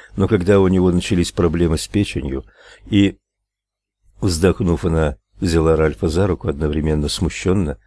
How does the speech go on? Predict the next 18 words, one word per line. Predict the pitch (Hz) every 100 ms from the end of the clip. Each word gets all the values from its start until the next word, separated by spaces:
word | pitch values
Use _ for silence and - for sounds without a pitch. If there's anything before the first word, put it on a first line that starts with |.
| _ -
и | 95
значительно, | 78 90 110 - 95 - 78 82 104 _ _ _
и | -
это | 92 78 87
полностью | - 92 82 69 69 - - 73
очаровало | - 85 76 73 73 73
его. | 73 73 73 - _ _ _ _ _ _ _ _ -
Забудь. | 85 87 71 71 - - - _ _ _
Я | - 110 107
устал | 101 - 110 92 -
от | 95
стенаний | - - 85 82 78
по | -
прошлому. | 76 78 69 - 71 87
Оставим | - - 98 80
это | 73 78 73 _ -
Биллу. | 71 71 64 - _ _ _ -
Пойдем. | - 80 73